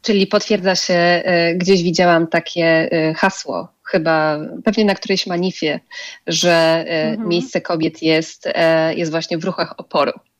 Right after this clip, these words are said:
Speaker 1: E, myślę,
Speaker 2: O,
Speaker 1: że ten wątek
Speaker 2: zdecydowanie.
Speaker 1: jeszcze dalej też, <laughs> ten wątek jeszcze będziemy też, e, dalej, e, dalej eksplorować. E, właśnie, e, wątek historyczny, herstoryczny, e,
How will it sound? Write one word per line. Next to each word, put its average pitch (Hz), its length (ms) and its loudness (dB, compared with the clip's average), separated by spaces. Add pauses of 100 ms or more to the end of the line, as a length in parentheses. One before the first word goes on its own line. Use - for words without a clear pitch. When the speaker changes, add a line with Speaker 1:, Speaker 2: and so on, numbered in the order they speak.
(500)
Speaker 1:
E, 175 600 4
myślę, 202 260 -4
Speaker 2:
O, 196 40 -2
Speaker 1:
że 220 140 -2
ten 190 100 -8
wątek 190 40 -2
Speaker 2:
zdecydowanie. 302 320 0
Speaker 1:
jeszcze 196 180 -2
dalej 196 300 0
też, - 480 -4 (340)
<laughs> - 600 -8
ten 190 220 -6
wątek 190 340 -4
jeszcze 185 180 -4
będziemy 185 340 -2
też, 180 300 -2
e, 175 420 0
dalej, 185 460 -2 (280)
e, 170 300 -2
dalej 190 300 0
eksplorować. 175 1000 -2
E, 165 560 -2
właśnie, 170 720 -2
e, 147 300 0
wątek 160 440 0
historyczny, - 920 -2
herstoryczny, 180 840 -2 (400)
e, 165 460 4